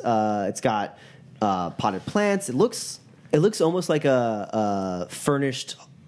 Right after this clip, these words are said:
like, hallway in a nice hotel. Um, the, uh, the paneling, uh, is all, like,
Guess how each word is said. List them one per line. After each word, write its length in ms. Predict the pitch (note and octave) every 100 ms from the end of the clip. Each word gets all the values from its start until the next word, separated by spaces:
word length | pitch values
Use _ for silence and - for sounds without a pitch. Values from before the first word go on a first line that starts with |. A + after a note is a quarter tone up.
| -
like, 260 | A2+ G#2+
hallway 840 | - - B2+ A#2+ A#2 A2+ A2 G#2+ G#2 -
in 540 | A2 G#2+ G#2 G2+ G2+ - - -
a 100 | G#2
nice 360 | G2+ G#2+ G#2
hotel. 640 | - F#2+ - E2+ - - - - - - - - -
Um, 600 | A2 G#2+ G2+ F#2 F2+ - - - - -
the, 760 | B2 C#3 C3+ C3 B2+ A#2+ A#2 G#2+
uh, 580 | G#2+ G#2 G2 F#2+ F2+ E2+ - - -
the 100 | -
paneling, 720 | B2 D3 D3 D3+ D3+ D3+ D3+ D3+
uh, 460 | - - A#2+ A2
is 180 | A2 A2+
all, 200 | A#2 A2+
like, 400 | G#2+ G2 G2 F#2+